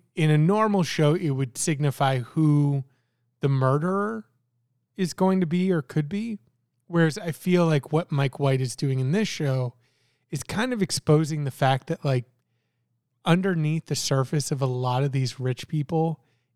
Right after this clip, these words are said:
is a kind of brutal or violent capacity,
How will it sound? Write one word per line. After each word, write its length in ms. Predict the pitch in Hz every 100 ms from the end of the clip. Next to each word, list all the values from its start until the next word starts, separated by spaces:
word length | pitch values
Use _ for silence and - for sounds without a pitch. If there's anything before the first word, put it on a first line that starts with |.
| _ -
is 540 | 139 156 190 170 - -
a 80 | 165
kind 320 | - 175 170
of 240 | 160 143 _ _ _ _ _ _ _ _ _ _ _ _ _ _ _ _ _ _ _ _ _ _ _ _ _
brutal 800 | 147 143 160 165 170 175 180 - _ _
or 160 | 151 135
violent 760 | 120 127 123 135 135 139 143 - _ _ _ _ _ _ _ _ _ _ _ _ -
capacity, 800 | 147 139 131 135 175 196 202